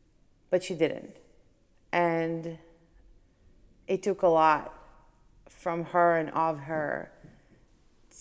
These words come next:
to come to me and open up and, and say how she feels and why she feels the way she does. And she really didn't have to, but she did.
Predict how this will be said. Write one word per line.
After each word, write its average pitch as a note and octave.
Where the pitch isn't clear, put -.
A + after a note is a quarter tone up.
to D#3
come D#3+
to F#3
me D#3+
and D3
open D3+
up C#3
and, D3+
and D3+
say D#3
how D3
she -
feels D3+
and D#3
why E3
she E3+
feels D3
the D3+
way C#3+
she D3+
does. C#3
And D#3
she -
really G3
didn't F3+
have G3
to, G3
but D#3+
she -
did. B2